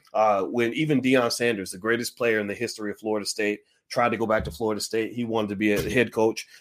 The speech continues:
They didn't want him to be a head coach. Now he's down at Jackson State s-, stealing Florida State players, and they're pissed off about it. But, you know, I, I say, number one, you, you should have hired the guy. But then number two, <clears throat> you know, again, the plantation theory. That's what I'm laying out there for you guys.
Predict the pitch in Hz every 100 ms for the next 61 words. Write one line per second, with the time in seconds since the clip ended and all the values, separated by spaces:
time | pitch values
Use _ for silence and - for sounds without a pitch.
0 | - 110 113 110 110 113 107 110 110 107
1 | 113 110 - 113 120 120 104 107 104 101
2 | 110 113 - 104 - 98 104 - - -
3 | - _ - - - - 175 156 127 120
4 | 120 123 110 - 117 107 123 110 104 104
5 | 113 107 120 - 156 170 120 104 101 107
6 | _ _ _ - 127 120 - 151 123 110
7 | 120 95 113 127 117 110 104 123 139 104
8 | 104 101 104 117 92 120 131 95 95 95
9 | 101 117 110 98 - 202 151 - - _
10 | - 247 151 147 139 123 117 127 107 127
11 | 175 110 90 101 110 110 107 - - 104
12 | 95 101 90 90 104 110 107 104 104 117
13 | 120 101 - 104 - -